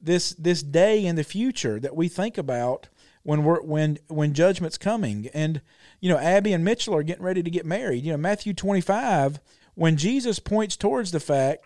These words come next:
that he's gonna come back, it'll be like the days of Noah. Men were eating and drinking and giving in marriage. I told Abby, I said,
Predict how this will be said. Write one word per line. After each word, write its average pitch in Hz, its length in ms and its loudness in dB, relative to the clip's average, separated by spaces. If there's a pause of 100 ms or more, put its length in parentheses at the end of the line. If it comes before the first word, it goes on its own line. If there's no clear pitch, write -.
that 151 360 -2 (240)
he's 214 220 -2
gonna 202 200 0
come 185 280 2
back, 165 600 2 (360)
it'll 185 180 4
be 196 120 6
like 214 220 2
the 202 80 0
days 196 280 4
of 165 100 2
Noah. 180 440 2
Men 170 380 2
were 147 300 4 (380)
eating 208 480 2
and 139 100 0
drinking 208 600 -2
and 139 220 -4
giving 202 360 2
in 208 140 -2
marriage. 120 580 0
I 143 100 -2
told 185 260 0
Abby, 185 340 4
I 147 80 2
said, 147 320 -2